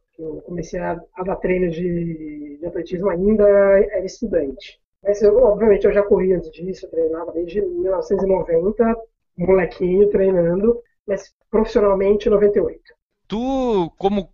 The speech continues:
Speaker 2: corredor, o que que tu já fez, o que que tu gosta de fazer? Tu é um corredor que prefere maratonas, meia maratona?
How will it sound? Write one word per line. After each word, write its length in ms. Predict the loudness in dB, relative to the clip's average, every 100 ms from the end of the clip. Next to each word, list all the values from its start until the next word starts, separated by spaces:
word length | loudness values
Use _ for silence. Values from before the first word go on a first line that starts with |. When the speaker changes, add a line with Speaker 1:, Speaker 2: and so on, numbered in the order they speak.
| _
Speaker 2:
corredor, 640 | -2 0 0 0 2 2
o 320 | -2 -10 _
que 120 | -12 -12
que 100 | -12
tu 160 | -10
já 160 | -4 -6
fez, 760 | -6 -2 0 2 -2 -6 -12 -10
o 160 | -12
que 160 | -10 -14
que 140 | -12
tu 100 | -12 -2
gosta 340 | -2 -2 -6
de 80 | -8
fazer? 540 | -8 -6 -4 -2 -2
Tu 100 | -2
é 40 | -4
um 120 | -6
corredor 440 | -6 -6 -4 -6
que 100 | -8
prefere 320 | -10 -8 -8 -6
maratonas, 600 | -6 -8 -4 -2 -2 -4
meia 160 | -6
maratona? 960 | -4 -6 -4 -2 0 0 0 0 0 -2